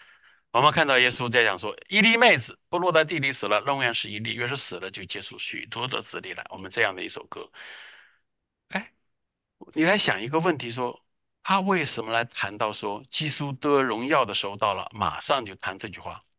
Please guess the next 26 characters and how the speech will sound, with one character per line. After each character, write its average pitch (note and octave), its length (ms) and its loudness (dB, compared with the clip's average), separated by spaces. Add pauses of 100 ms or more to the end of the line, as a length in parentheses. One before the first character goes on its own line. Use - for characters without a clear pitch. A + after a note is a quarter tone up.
(400)
这 - 80 -4
句 B2+ 60 -4
话 B2+ 80 0
的 A#2+ 80 -2
意 B2 80 -8
义 A2 40 -10
在 G2+ 120 -2
什 - 100 -10
么 - 80 -20
地 G2+ 80 -16
方？ - 140 -20 (1800)
这 - 140 0
是 - 240 -2 (220)
基 D3 260 -6
督， C3+ 460 -6
或 C#3 120 2
者 A2+ 120 -4
这 D3+ 120 -6
是 - 140 -4
耶 C#3 240 0
稣 B2+ 240 -6
的 G2+ 140 -6
一 G#2+ 120 -10
个 G#2+ 120 -10
暗 A2+ 200 -4
示， - 300 -8